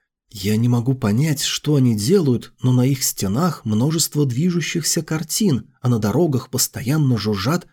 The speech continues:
железные насекомые. Ночью повсюду горят разноцветные огни, и на улицах полно вкусной еды,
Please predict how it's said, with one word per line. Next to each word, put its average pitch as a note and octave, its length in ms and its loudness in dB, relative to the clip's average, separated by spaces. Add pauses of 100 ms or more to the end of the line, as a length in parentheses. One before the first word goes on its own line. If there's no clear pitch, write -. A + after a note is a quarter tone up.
железные C3 640 0
насекомые. D#3 840 -2 (260)
Ночью C#3+ 680 -6 (200)
повсюду D3 560 -2
горят B2+ 360 0
разноцветные D#3+ 800 0
огни, D#3 580 2 (220)
и D3 80 2
на A#2 160 4
улицах F#3 500 0 (160)
полно A#2 380 0
вкусной F3+ 500 -2
еды, D3 440 0